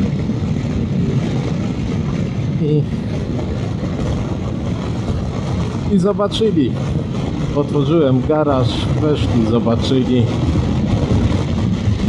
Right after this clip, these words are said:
I już wiedziałem, że Honda wyjedzie. No, pani,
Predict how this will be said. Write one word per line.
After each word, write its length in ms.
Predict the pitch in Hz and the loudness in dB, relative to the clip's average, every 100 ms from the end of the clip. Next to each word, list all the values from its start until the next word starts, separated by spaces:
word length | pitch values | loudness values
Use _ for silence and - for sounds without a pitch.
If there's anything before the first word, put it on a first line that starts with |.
| - - - - - - - - - - - - - - - - - - - - - 143 | 0 0 0 -2 -2 -2 0 0 2 2 2 0 0 0 0 0 -2 -2 0 0 0 2
I 60 | |
już 280 | 143 143 135 | 2 2 2
wiedziałem, 580 | 139 135 143 131 120 98 107 | 0 0 2 2 2 2 2
że 220 | 92 104 - - - - - | 0 0 0 -2 -2 -2 0
Honda 300 | 123 117 117 | 0 2 0
wyjedzie. 560 | 123 127 117 104 92 82 - - - - - - - - - - - - - - 127 | 0 2 2 0 -2 -2 -2 -2 -2 -2 -2 -2 0 -2 0 0 0 0 0 0 0
No, 60 | - - - - - - - - - - - - - - - - | 0 -2 -2 -2 -2 -2 0 0 0 0 0 0 0 0 -2 0
pani, 460 | 151 147 147 139 | 0 2 2 2